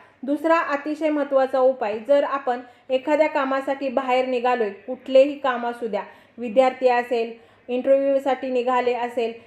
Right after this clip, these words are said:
किंवा नवीन एखादी काही गोष्ट खरेदी करण्यासाठी चालला असेल आपण,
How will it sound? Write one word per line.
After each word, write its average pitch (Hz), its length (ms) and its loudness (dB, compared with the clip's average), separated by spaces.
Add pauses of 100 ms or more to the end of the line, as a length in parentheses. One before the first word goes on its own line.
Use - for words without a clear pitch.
(140)
किंवा 285 380 2
नवीन 269 300 2
एखादी 269 380 -2
काही 269 260 0
गोष्ट 269 340 2 (100)
खरेदी 262 260 -4
करण्यासाठी 262 600 -2
चालला 240 380 0
असेल 233 340 -4 (320)
आपण, 233 360 0